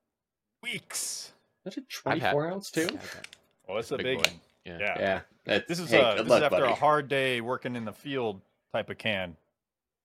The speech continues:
Speaker 1: You know?
Speaker 2: I don't, I'm gonna be honest with you.
Speaker 3: Yeah. No,
Speaker 2: I
Speaker 3: that,
Speaker 2: think it's a
Speaker 3: that
Speaker 2: white
Speaker 3: is,
Speaker 2: people thing.
Speaker 3: yeah, that was, that is a white guy <laughs>
Speaker 1: Yeah, I
Speaker 3: getting,
Speaker 1: only see
Speaker 3: getting
Speaker 1: white
Speaker 3: off
Speaker 1: people
Speaker 3: work.
Speaker 1: drink this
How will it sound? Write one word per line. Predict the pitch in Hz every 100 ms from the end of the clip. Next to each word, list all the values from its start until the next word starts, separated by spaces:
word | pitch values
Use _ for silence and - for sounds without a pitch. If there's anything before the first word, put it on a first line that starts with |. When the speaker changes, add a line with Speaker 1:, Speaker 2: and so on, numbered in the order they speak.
| _ _ -
Speaker 1:
You | 90
know? | 87 87
Speaker 2:
I | 107
don't, | 151 147 - -
I'm | - 131
gonna | 110
be | 90
honest | 90 104 117
with | 123 151
you. | 147
Speaker 3:
Yeah. | 98 90 _ _ _ -
No, | 101
Speaker 2:
I | 98
Speaker 3:
that, |
Speaker 2:
think | 110 107
it's | -
a | 92
Speaker 3:
that |
Speaker 2:
white | 90 92
Speaker 3:
is, |
Speaker 2:
people | 92 87 92
thing. | 90
Speaker 3:
yeah, | 90
that | 98
was, | 113 95 -
that | 101
is | 95
a |
white | 85 92 98
guy | - 85 87 - -
<laughs> | 139 -
Speaker 1:
Yeah, | 139 120
I |
Speaker 3:
getting, | 104
Speaker 1:
only | 107 120
see | - 127
Speaker 3:
getting |
Speaker 1:
white | 110 104
Speaker 3:
off |
Speaker 1:
people | 104 107
Speaker 3:
work. | 107
Speaker 1:
drink | 143
this | 87 80 -